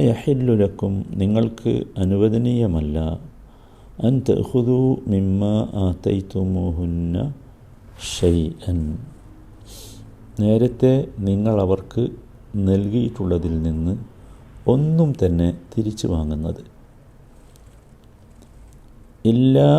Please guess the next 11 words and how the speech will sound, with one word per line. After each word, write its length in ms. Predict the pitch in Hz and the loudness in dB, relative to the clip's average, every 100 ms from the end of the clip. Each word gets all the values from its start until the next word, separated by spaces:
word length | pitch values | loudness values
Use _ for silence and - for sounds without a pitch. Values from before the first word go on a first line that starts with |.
| - | 4
അൻ 160 | 127 131 | 2 4
യഖാഫാ 760 | 120 113 - 120 120 120 117 117 117 123 - | 4 2 2 0 0 0 2 2 2 0 -2
അല്ലാ 340 | 98 98 104 107 | 0 2 2 2
യുഖീമാ 520 | 98 95 98 90 92 | 0 -2 -2 0 -2
ഹുദൂദല്ലാഹ്, 840 | 95 110 87 85 82 80 80 80 78 - - - - - - - - - - - - - - - - - - | -4 -6 -2 -2 -2 -4 -4 -4 -8 -14 -20 -20 -20 -20 -20 -20 -20 -20 -20 -20 -20 -20 -20 -20 -20 -20 -12
രണ്ടുപേരും 720 | 107 101 120 135 127 101 82 113 156 - - - | -2 0 4 6 6 4 2 -6 -10 -20 -20 -4
അള്ളാഹുവിൻ്റെ 1040 | 95 101 110 120 120 120 123 123 120 120 127 - | -2 0 0 0 -2 -4 -4 -4 -4 -4 -4 -4
വിധിവിലക്കുകൾ 800 | 98 95 110 110 113 - 107 110 107 | -6 -2 0 0 -2 -6 -6 -4 -4
പാലിക്കാൻ 720 | 98 95 95 98 - 107 104 113 | -4 -2 -2 -4 -4 -4 -2 -4
സാധിക്കുകയില്ല 1000 | 98 92 90 98 - 104 101 92 95 92 95 95 - - 95 | -4 -4 -2 -6 -2 -2 -2 -2 -2 0 0 -2 -6 -8 0
എന്ന് 380 | 92 90 90 98 | 0 2 -2 -2